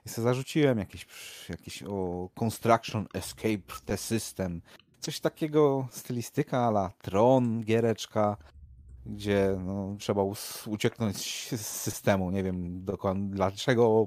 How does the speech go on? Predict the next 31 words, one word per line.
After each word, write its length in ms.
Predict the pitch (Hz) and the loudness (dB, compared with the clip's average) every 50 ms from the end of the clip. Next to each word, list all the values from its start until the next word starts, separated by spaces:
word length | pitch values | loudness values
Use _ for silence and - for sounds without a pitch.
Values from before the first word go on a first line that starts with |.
| - | 2
po 100 | - 107 | -2 -4
co 200 | 101 - 113 107 | -2 0 0 0
i 200 | 104 117 117 101 | 0 0 0 2
jak, 380 | 101 104 101 113 - - - - _ - - - - - - - - - | 4 4 4 2 0 -4 -10 -20 _ -20 -20 -18 -16 -16 -16 -16 -8 -4
ale 260 | 107 104 113 113 107 | 0 2 4 4 6
na 100 | 110 107 | 6 6
razie 260 | 107 107 107 110 101 | 4 4 4 2 0
sobie 220 | - - 98 104 | 0 0 -2 0
chodzę. 280 | 95 - 104 90 90 92 | 0 0 0 0 0 -2
Taki 260 | 123 - - 196 175 160 165 160 156 | -4 -4 -4 -4 -6 -6 -8 -10 -12
fajny 380 | - - - - 202 190 165 160 | -12 0 4 6 6 6 6 6
vibe 260 | 139 143 139 135 135 - | 8 8 8 8 8 4
ma, 200 | 123 110 107 107 | 2 2 2 2
bo 200 | 104 107 104 101 | 2 0 0 0
bardzo 360 | 104 113 113 113 110 107 98 | 2 2 2 2 2 0 -4
takie 380 | 107 104 - - 104 98 95 98 - _ _ _ _ _ _ _ _ _ | -6 -4 0 0 2 2 0 -2 -6 _ _ _ _ _ _ _ _ _
powolne, 720 | 107 104 107 120 123 123 120 117 113 113 113 110 104 104 - _ - | -4 2 6 8 8 8 8 6 4 2 2 2 0 -2 -4 _ -10
może 240 | 120 107 98 107 110 | -10 -6 -4 -4 -2
nie, 120 | 113 107 - _ _ - | -4 -4 -6 _ _ -6
no, 260 | 202 190 165 147 123 - - _ _ - | -2 0 0 -2 -2 -6 -14 _ _ -6
dla 240 | 123 123 143 165 185 | 2 8 8 10 10
mnie 160 | 190 165 139 | 10 8 6
powolne 500 | - - 120 113 117 131 131 127 127 120 | 6 4 -2 2 2 4 4 4 2 0
poruszanie 580 | - - 110 110 110 104 - 120 127 135 123 107 | -2 -2 -4 -4 -4 -2 0 2 2 2 0 -2
się, 140 | - 123 | -2 -2
nawet 260 | 110 107 104 101 - - | 0 0 0 -2 -2 -6
jak 140 | 98 - | -6 -6
się 160 | - 98 95 - - - - - - - - | -4 -4 -4 -4 -6 -14 -20 -20 -20 -12 -6
non-stop 360 | 117 110 104 - - 104 90 | -6 -6 -4 -2 -2 -2 -2
biegnie 400 | 92 98 104 107 110 117 107 98 | 0 2 2 2 2 2 0 0
i 80 | 92 90 | 0 -2